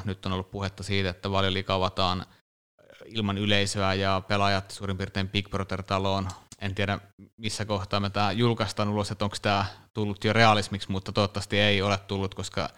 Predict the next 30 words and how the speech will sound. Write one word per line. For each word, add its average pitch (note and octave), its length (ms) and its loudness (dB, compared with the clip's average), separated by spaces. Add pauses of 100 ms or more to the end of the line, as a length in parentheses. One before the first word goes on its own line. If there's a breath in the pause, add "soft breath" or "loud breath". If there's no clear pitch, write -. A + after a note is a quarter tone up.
(320 soft breath)
toi G2+ 120 0
kuulostaa G2+ 440 -2
käsittämättömän G2 960 -2
typerältä. G2+ 680 4 (520 soft breath)
Mä - 40 -6
ymmärrän, A2 320 6
että G2+ 100 -2
siinä G2+ 120 0
on F#2+ 60 0
isot F#2+ 260 -6
T - 40 -6
V-rahat F#2 520 2
kyseessä, F#2 560 -6 (920 soft breath)
mut - 160 -20
missään, G2 600 0
missään F#2 420 -2
olosuhteissa F#2 920 -6
ei F2 140 -2
pitäisi - 280 -8
lähteä F2+ 320 -8
te-, - 260 -8
peleillä F#2+ 320 -2
ihmisten F#2 400 -8
terveydellä. E2+ 440 -4
Yksikin - 360 -4
kuollut G2+ 340 0
Valioliigapelaaja F2+ 800 0
on F2+ 240 -6 (440)
yksi F#2+ 220 -8
liikaa. D#2 360 -8